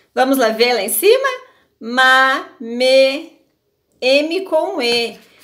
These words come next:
Mesa. M com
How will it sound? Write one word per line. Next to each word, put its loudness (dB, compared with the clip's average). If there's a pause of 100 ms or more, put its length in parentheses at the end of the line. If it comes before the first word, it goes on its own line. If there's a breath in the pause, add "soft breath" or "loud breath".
(160)
Mesa. 0 (4000 soft breath)
M 0
com -4